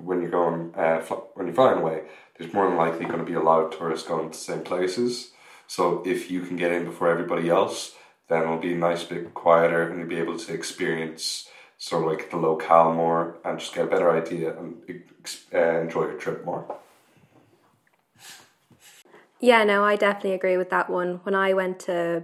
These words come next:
Speaker 2: Bruges in Belgium, we got there at, like, seven A M and it was amazing walking the streets and seeing sights with no one else around. Another travel tip of mine is to observe daily life around you while you're traveling.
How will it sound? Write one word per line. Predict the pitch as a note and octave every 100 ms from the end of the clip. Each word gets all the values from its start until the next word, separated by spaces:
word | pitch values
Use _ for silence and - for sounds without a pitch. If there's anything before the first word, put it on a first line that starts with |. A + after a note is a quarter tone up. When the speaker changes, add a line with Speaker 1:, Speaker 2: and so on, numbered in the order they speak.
| E3
Speaker 2:
Bruges | F#3+ F#3+ F#3 F3 F3+
in | E3 E3+
Belgium, | E3+ F3 F3+ F3 E3 E3 F3+ _ _ _ -
we |
got | F3+ F3
there | F3+
at, | E3+
like, | F3+
seven | - - G3 G3+
A | G3+
M | G#3+ A#3 A#3 -
and | F#3
it |
was | F3+ F3+
amazing | F#3 F#3+ F#3 F#3
walking | F3 F3 F3+
the | E3+
streets | - F3 E3+ - -
and | F#3
seeing | E3 F3+ F3
sights | F3 F3 E3 E3+ - -
with | F3
no | F3+ E3
one | E3
else | E3 E3
around. | E3+ E3 E3+ E3+ - _ _ _ _ _ _ _ _ _ _ _ _ _ _ _ _ _ _ _ _ _ _ _ _ _ _ _ _ _ _ -
Another | G#3+ A#3 A3
travel | G#3+ F#3
tip | F#3 G3
of | E3+
mine | F#3+ F3+ F3+
is | - F#3 -
to | G3+ F#3 -
observe | G#3 E3+ G3+ G3 G3
daily | G3 F#3+ F#3+
life | F#3+ F#3
around | F#3 F3+ G3+ A#3
you | A#3
while | A#3+
you're | A#3+
traveling. | A#3+ A#3+ B3 C4 C4+